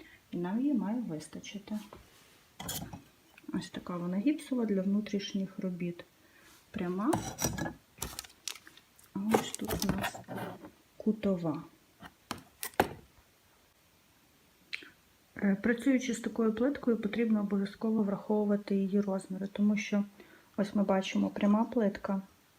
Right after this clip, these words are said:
вона має розмір вісімнадцять, а ось ця кутова плитка, потрібно дивитися її внутрішній розмір. І ми бачимо, що він сімнадцять з половиною.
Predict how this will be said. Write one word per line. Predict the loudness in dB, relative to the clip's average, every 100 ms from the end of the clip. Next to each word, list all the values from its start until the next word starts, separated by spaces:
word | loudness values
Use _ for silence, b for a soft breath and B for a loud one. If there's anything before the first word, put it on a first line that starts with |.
| _ _ _
вона | -4 -2
має | -2 0
розмір | 0 -2 -4 -8 -10 _ _ _ _ -4
вісімнадцять, | -4 0 0 0 0 -4 -4 -4 -4 -12 _ B B B B B 2
а | 4
ось | 4 4
ця | 0
кутова | 2 -2 -2 0 0
плитка, | 4 2 2 -2
потрібно | -6 -2 2 2
дивитися | 2 2 0 0 -2 0
її | 2 2
внутрішній | 6 6 6 2 -2 -2 -2
розмір. | 0 -2 2 2 2 -4 -20 _ -20 -20 -20 _ _ b b b b _ 2
І |
ми | 2
бачимо, | 2 -2 0 0
що | 0 0
він | 2 2
сімнадцять | 2 0 2 0 -4 -8
з |
половиною. | -6 -4 0 0 0 -2 -2 -4